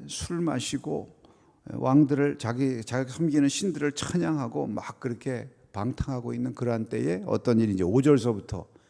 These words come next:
또 신비한 하나님의 역사가 나타나기를 시작하는데 이것도 이제 하나님의 심판의 시작이죠. 예, 아버지 느부갓네살에게 꿈을 꾸었던 것처럼 여기는 이제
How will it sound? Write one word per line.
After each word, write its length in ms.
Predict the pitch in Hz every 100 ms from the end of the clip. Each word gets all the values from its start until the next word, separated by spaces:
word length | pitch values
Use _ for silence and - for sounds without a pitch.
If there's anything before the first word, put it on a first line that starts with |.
| _ _ _
또 60 | -
신비한 480 | - - 180 165 147
하나님의 480 | 139 156 147 139
역사가 420 | 117 - - 117 113
나타나기를 580 | 101 - 117 104 104
시작하는데 800 | 101 107 - - 95 - 104 101 _ _ _ _ _ _ _ -
이것도 360 | 92 101 101
이제 260 | 95 101 87
하나님의 480 | 78 120 107 101 92
심판의 440 | - 98 - 95
시작이죠. 800 | - 113 107 95 85 82 117 120 _ _ _ _ _ _ _ _ _ -
예, 100 | -
아버지 400 | 85 92 98 95
느부갓네살에게 840 | 90 101 110 107 101 98 90 87
꿈을 500 | 82 196 170 143 123
꾸었던 420 | 104 - 110 104 98
것처럼 340 | 78 - 107
여기는 340 | 90 92 101
이제 260 | 95 87 78